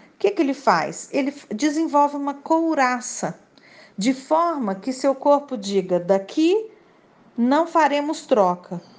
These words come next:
nada vai sair e também nada vai entrar."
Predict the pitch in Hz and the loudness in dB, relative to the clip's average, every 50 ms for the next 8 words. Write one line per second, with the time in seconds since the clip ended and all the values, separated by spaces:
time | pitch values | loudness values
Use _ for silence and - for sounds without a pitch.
0 | - - 214 233 269 294 320 330 311 254 240 220 180 190 180 180 185 185 - - | -6 -2 0 2 4 4 2 2 2 0 0 0 2 2 0 0 0 -4 -4 0
1 | 208 190 190 190 220 277 330 392 403 - - - - - - - - 233 233 - | 2 2 2 2 2 2 0 0 0 -2 -10 -18 -20 -20 -10 -4 -4 -2 0 0
2 | 226 208 202 196 226 240 240 233 226 226 233 240 220 226 214 185 214 214 214 214 | 0 0 0 0 0 0 0 -2 -2 -2 -2 0 -2 -2 -2 -2 -2 0 0 0
3 | 208 208 214 214 - - 160 156 147 151 | 0 -2 -4 -4 -6 -6 -6 -6 -6 -8